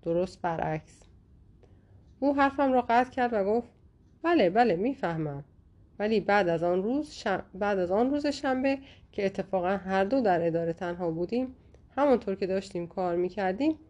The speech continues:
یک مرتبه کلمات شما را به یاد آوردم. از آن روز به بعد هر روز صبح که به اینجا آمدم، ترسیدم که شما را در اینجا نبینم.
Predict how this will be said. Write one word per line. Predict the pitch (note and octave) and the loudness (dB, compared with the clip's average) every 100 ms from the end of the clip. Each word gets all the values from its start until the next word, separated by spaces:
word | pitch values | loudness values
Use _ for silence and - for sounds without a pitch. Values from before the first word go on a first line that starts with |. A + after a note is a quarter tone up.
| - _ | -20 _
یک | G#3 G3+ - | -4 -4 -2
مرتبه | G3 G3 A3+ D#4 | -2 0 0 0
کلمات | E4 A3 F#3 F3+ F#3+ | 0 -2 -2 -2 -4
شما | F#3 - F3 | -6 -6 -4
را | F3+ F#3+ | -2 -2
به | E3 | -2
یاد | D#3+ D#3 | -2 -4
آوردم. | D3 C#3+ D3 - D#3+ _ - _ _ - - _ - - - - _ _ _ - D4 | -6 -8 -10 -12 -16 _ -20 _ _ -20 -20 _ -20 -20 -20 -20 _ _ _ -6 2
از | D#4 | 6
آن | E4+ | 8
روز | D#4+ D#4 | 6 6
به | C4+ C4 | 4 4
بعد | C#4+ C4 | 2 2
هر | B3 A#3+ | 0 2
روز | C4 C4 | 0 -2
صبح | C4+ B3+ | -4 -4
که | B3+ | 0
به | B3 | 2
اینجا | A#3+ A3 A3+ | 2 0 0
آمدم، | A3 G#3 G#3+ A3 | 0 2 2 0
ترسیدم | A3 G#3+ G3+ G#3 F#3+ G#3 G#3 | 0 -2 -2 -2 -2 0 -2
که | G3+ | -6
شما | G#3 G3 | -4 -2
را | G3+ G3 | 2 2
در | F#3+ | 2
اینجا | F3+ F3+ | 0 0
نبینم. | F#3+ F#3+ F3+ D#3+ D#3 E3 | 0 2 2 0 -2 -4